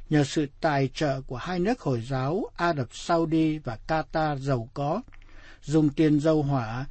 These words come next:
để giúp xây cất các đền thờ Hồi giáo, trong đó có đại đền thờ ở Roma, bổ nhiệm và trả lương cho các imam tại các đền thờ này, cũng như tài trợ các trường học.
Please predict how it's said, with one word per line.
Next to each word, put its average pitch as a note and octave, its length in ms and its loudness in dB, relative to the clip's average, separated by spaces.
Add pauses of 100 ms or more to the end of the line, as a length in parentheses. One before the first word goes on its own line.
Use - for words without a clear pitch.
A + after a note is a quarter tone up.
(200)
để B2 120 0
giúp F#3+ 240 0
xây F#3 280 0
cất B3+ 300 -4
các - 180 -4
đền C3 300 0
thờ C3 200 -2
Hồi A#2+ 240 -4
giáo, C#3 300 -2 (540)
trong F#3 200 -2
đó F3 120 2
có A#3+ 140 -2
đại D#3+ 260 4
đền C3+ 220 4
thờ C3 200 -2
ở A#2 180 -8
Roma, E3+ 440 2 (440)
bổ E3 140 4
nhiệm D#3 420 6
và D3 200 0
trả B2+ 220 0
lương F#3+ 360 4
cho F#3 140 -2
các G#3 200 2
imam F3 640 2
tại C3+ 240 -2
các G#3+ 220 -4
đền C3 220 2
thờ C3+ 180 0
này, B2 300 0 (460)
cũng A3 160 6
như A3 120 4
tài D3 300 0
trợ B2+ 260 -2
các A3 200 -2
trường C#3+ 220 2
học. C3 240 -2